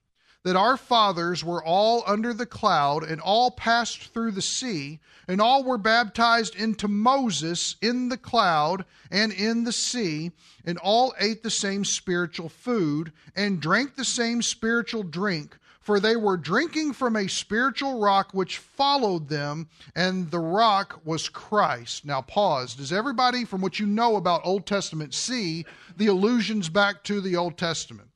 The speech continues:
Well, <coughs> excuse me. <coughs> When we talk about under the cloud, everybody remember that God led them as a cloud? Everybody remember that? A pillar of fire by night, a cloud by day.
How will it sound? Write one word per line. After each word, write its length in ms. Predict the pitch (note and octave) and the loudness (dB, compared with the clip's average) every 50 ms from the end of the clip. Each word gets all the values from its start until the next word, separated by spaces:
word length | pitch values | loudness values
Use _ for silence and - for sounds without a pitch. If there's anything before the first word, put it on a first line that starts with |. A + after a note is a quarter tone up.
| _ _ - - _ | _ _ -20 -20 _
Well, 140 | - E3 - _ _ _ _ _ | -18 -18 -18 _ _ _ _ _
<coughs> 160 | A3+ - - C#4+ A#3+ | 0 4 4 2 2
excuse 380 | F3+ E3 - - G3+ G3+ F3+ D#3+ | 2 -2 -6 -4 -4 -6 -6 -6
me. 160 | C#3 B2 A#2 - _ _ - - - - - _ _ _ _ | -8 -8 -10 -12 _ _ -20 -20 -20 -20 -20 _ _ _ _
<coughs> 220 | - - - - - | 2 2 2 4 4
When 300 | D4 G#3+ F3+ F#3+ G#3 G3+ | 2 2 4 2 0 0
we 100 | G3+ - | 0 2
talk 260 | - A#3 B3+ A#3+ - | 4 4 4 4 2
about 220 | A#3 A#3+ A#3+ A#3 | 4 4 4 4
under 160 | A#3 A#3 A#3 A3+ | 4 0 0 -2
the 120 | A3+ A3+ | -2 -4
cloud, 420 | - - B3 B3 A3 F3+ D#3+ D3 D3 | 0 2 4 4 4 4 4 2 0
everybody 340 | D3+ F3 F3+ F#3+ F#3+ G3+ G3+ | -2 0 2 2 2 2 2
remember 260 | G3 G#3 G#3 G3+ G3+ | 0 0 0 2 0
that 180 | G#3 F#3 F3 | 0 -2 0
God 400 | F3+ G#3+ A3+ G#3 F#3 D#3+ C#3+ B2 | 2 4 6 6 6 4 2 0
led 200 | C#3 D#3+ F3 F3+ | -2 -2 -2 -2
them 140 | D#3+ F#3+ F#3+ | -2 -2 -2
as 100 | F#3 D#3 | -2 -4
a 60 | F3 | -6
cloud? 500 | - - F#3+ F#3 F#3+ G3+ A3 A#3+ B3 A3+ - _ - | -4 0 2 4 4 4 4 2 0 -6 -12 _ -6
Everybody 260 | D3+ D#3+ D#3+ E3+ E3+ | -6 -2 0 0 0
remember 220 | E3 F3+ F#3+ G3+ | 0 -2 -4 0
that? 220 | G#3 A3 A#3 A3+ D#3 | 0 0 0 0 -2
A 20 | |
pillar 220 | - F3+ F#3 F#3+ F#3+ | -4 -2 -2 -2 -2
of 60 | - | 0
fire 240 | - F#3+ F#3+ G3+ F#3 | 0 2 2 2 2
by 180 | G3 G3 G3 | 2 2 2
night, 260 | G3 G3 G#3+ A3 G3 | 2 2 0 0 -2
a 40 | D3+ | -4
cloud 300 | - - E3+ F3 F#3+ F#3 | -6 -2 0 0 2 2
by 140 | F3+ G3 G3 | 2 2 2
day. 360 | G3 G#3 G#3 F3+ C#3+ B2+ A#2+ | 2 2 0 0 0 -4 -8